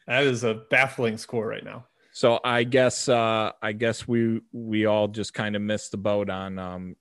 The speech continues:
Speaker 2: covid being a factor for Baylor.
Speaker 1: We, we've, we've had a fun time with that in, in the weave this year of covid matters, and then the next day it doesn't matter, and then just every
Speaker 2: Oh,
Speaker 1: game
Speaker 2: your
Speaker 1: result
Speaker 2: star,
Speaker 1: will be like,
Speaker 2: your star player's out? It doesn't matter.
Speaker 1: Doesn't
Speaker 2: Oh,
Speaker 1: matter
Speaker 2: your
Speaker 1: at
Speaker 2: s-,
Speaker 1: all.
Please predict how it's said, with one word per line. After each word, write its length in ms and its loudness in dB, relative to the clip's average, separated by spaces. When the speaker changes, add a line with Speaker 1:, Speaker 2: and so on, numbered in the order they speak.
Speaker 2:
covid 400 0
being 360 2
a 80 2
factor 520 -4
for 200 -12
Baylor. 500 -8
Speaker 1:
We, 220 4
we've, 240 4
we've 260 2
had 200 2
a 140 2
fun 380 -2
time 280 -2
with 140 -6
that 200 0
in, 160 -4
in 140 -4
the 80 -4
weave 300 -4
this 200 -8
year 220 0
of 320 -8
covid 320 2
matters, 460 2
and 120 0
then 140 0
the 80 -2
next 220 -4
day 120 -2
it 140 -4
doesn't 320 2
matter, 340 2
and 120 -4
then 80 -6
just 100 -10
every 240 4
Speaker 2:
Oh, 40 10
Speaker 1:
game 100 6
Speaker 2:
your 80 8
Speaker 1:
result 220 2
Speaker 2:
star, 180 6
Speaker 1:
will 80 -2
be 40 -10
like, 160 -8
Speaker 2:
your 120 8
star 340 6
player's 460 4
out? 200 4
It 140 2
doesn't 340 4
matter. 520 -4
Speaker 1:
Doesn't 240 -2
Speaker 2:
Oh, 40 8
Speaker 1:
matter 100 8
Speaker 2:
your 120 6
Speaker 1:
at 20 2
Speaker 2:
s-, 60 4
Speaker 1:
all. 220 2